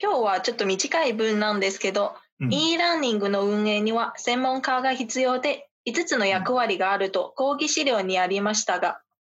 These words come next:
Speaker 1: 先生は五つの役割をすべて一人でやっているんですか？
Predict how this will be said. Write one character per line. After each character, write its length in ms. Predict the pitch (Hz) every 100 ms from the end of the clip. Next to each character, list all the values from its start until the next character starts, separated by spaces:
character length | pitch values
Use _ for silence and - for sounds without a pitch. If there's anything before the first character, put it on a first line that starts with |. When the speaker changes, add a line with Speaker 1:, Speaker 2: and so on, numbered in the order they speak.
| _
Speaker 1:
先 200 | - 311
生 200 | 330 370
は 120 | 262
五 220 | 196 214 320
つ 120 | 247
の 120 | 190
役 260 | 180 175 240
割 300 | 220 196 185
を 100 | -
す 160 | -
べ 140 | 294 240
て 120 | 196
一 220 | - 285
人 160 | 269 220
で 80 |
や 140 | 175 175
っ 60 | -
て 80 | 196
い 80 | 196
る 120 | 208
ん 80 | 185
で 100 | 180
す 80 | -
か？ 260 | 214 -